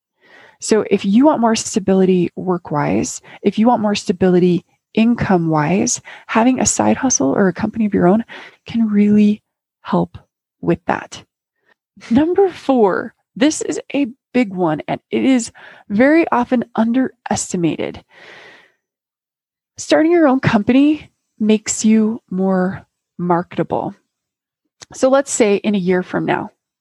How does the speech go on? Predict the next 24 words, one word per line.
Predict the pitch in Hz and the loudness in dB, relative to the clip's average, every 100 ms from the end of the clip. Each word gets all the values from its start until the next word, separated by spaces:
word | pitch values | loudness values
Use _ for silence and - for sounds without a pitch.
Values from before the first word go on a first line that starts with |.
| _ _ _ _ _ | _ _ _ _ _
maybe | 196 196 | 0 2
you | 226 240 | 4 4
want | 233 | 2
a | 190 | 0
different | 190 185 175 | -2 -2 -4
opportunity. | 165 165 - 151 - - 220 _ _ _ _ - - - - | -4 -10 -8 -8 -6 -10 -12 _ _ _ _ -20 -20 -8 0
Well, | 214 | 2
I | 226 | 2
want | 220 262 | 2 2
you | 311 | 4
to | |
be | 359 | 4
thinking | 339 285 277 | 2 2 2
about | 247 226 | 4 2
your | 226 | 2
resume. | 202 185 180 - - 233 _ _ _ - _ | 2 2 2 -4 -6 -12 _ _ _ -20 _
What | - 233 311 - | -2 -2 -2 -4
titles | - - 262 226 185 180 - | -6 0 2 4 2 -2 -4
do | |
you | - | -6
have | 190 - - | -4 -4 -4
on | - | -8
it? | - - - - - - | -10 -16 -20 -20 -20 -8
What | 185 208 | -2 -2